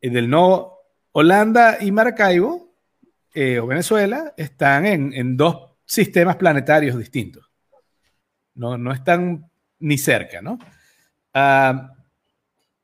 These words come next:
la pregunta es, ¿por qué deci-, una pre-, una primera pregunta es, ¿por qué decimos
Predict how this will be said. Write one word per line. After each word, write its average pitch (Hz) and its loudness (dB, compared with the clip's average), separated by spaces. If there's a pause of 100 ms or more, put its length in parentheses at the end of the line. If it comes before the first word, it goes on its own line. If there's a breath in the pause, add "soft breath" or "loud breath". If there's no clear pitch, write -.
(1300)
la 208 0
pregunta 277 0
es, - -10 (1800)
¿por 214 0
qué 254 2
deci-, 240 -2
una 247 -2
pre-, 262 -4 (180)
una 220 -2
primera 220 0
pregunta 196 -2
es, - -6
¿por 170 -6
qué 208 -2
decimos 202 -2